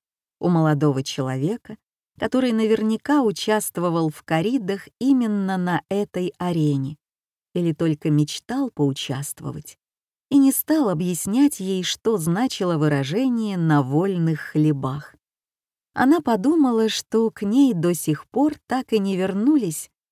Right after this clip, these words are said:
ни способность понимать, что происходит вокруг, ни воля. Она все еще была оглушена страхом после встречи с Серым и его конем,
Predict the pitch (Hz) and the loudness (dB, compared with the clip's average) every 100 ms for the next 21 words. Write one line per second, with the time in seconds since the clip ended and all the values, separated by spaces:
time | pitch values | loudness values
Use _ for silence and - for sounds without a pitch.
0 | _ 247 330 - 196 196 - 190 165 156 | _ 2 2 2 -2 0 0 2 2 0
1 | - - 160 165 202 277 - - 180 156 | -4 -2 2 2 2 0 -2 -6 -4 -2
2 | 160 151 - - 160 143 139 139 139 - | 0 0 0 -2 0 0 -2 -2 -4 -6
3 | 202 277 - - - - 175 220 190 147 | -4 -4 -4 -16 -16 -4 -2 0 0 0
4 | 131 139 160 _ _ _ _ _ _ - | 0 -2 -10 _ _ _ _ _ _ -4
5 | 180 175 156 180 170 151 - 156 147 151 | -2 -2 -4 -2 0 0 -2 0 2 2
6 | 180 190 - _ _ _ 170 165 170 170 | 0 -4 -12 _ _ _ 0 2 0 -2
7 | 185 170 175 - - 202 208 180 151 - | -2 -2 -2 -4 -6 -4 -2 0 -2 -4
8 | 139 143 165 - 156 - - 160 156 - | -6 -2 -2 0 -2 -2 -2 0 0 -2
9 | 151 - - 214 240 196 180 - 185 170 | -4 -4 -2 -2 -2 -4 -8 -6 -2 0
10 | 151 175 - 170 156 147 147 | 0 -2 -2 -2 0 0 -2